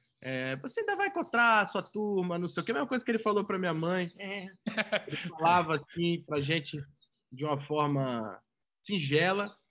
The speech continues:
Speaker 1: E aí, com o Desabrochado Som, ele foi começando a, a, a, de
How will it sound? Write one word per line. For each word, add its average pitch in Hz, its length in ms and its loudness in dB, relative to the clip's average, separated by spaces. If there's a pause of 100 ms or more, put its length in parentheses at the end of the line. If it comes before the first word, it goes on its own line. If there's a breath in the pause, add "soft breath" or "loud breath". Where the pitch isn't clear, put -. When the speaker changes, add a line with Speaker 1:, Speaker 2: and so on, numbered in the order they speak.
(280)
Speaker 1:
E 214 120 2
aí, 226 360 6
com 294 440 0
o 233 40 2
Desabrochado 160 920 0
Som, 180 540 0 (400)
ele 180 200 -2
foi 196 340 -2
começando 208 760 0
a, 214 100 6
a, 180 280 4
a, 175 40 0
de 170 120 -6